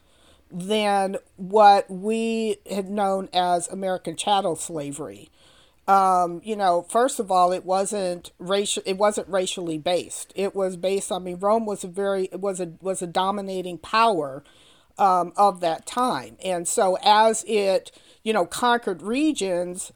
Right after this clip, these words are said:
um, a lot of slavery was, um, you know, were prisoners of war. But also the fact that slaves in that time were, they were accommodated freedoms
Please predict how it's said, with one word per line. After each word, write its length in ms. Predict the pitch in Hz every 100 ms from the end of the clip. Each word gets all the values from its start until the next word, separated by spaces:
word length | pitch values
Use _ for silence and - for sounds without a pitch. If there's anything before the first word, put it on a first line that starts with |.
| -
um, 260 | 196 180
a 60 | 185
lot 280 | 196 208 220
of 80 | 240
slavery 520 | 226 202 202 208 202
was, 440 | 190 185 185 - -
um, 340 | 185 175 170 190
you 140 | 226
know, 120 | 220 190
were 140 | 196
prisoners 580 | - 226 214 214 190 165
of 220 | 180 175
war. 420 | 208 294 - - _ _ _ _ _ _ -
But 260 | 196 240 233
also 800 | 254 359 539 - 190 143 120 117 _ _ -
the 160 | 233
fact 500 | 233 262 240 240 -
that 520 | 226 208 202 202 - -
slaves 840 | - 240 277 339 226 190 185 - _
in 260 | 214 247 226
that 260 | 226 196 -
time 580 | 277 302 240 202 190 - -
were, 680 | 208 240 226 220 214 208 - - -
they 180 | 226
were 180 | 302 277
accommodated 1080 | 233 - 247 269 269 202 202 190 190 180 - - - -
freedoms 960 | - 247 277 285 180 120 - - -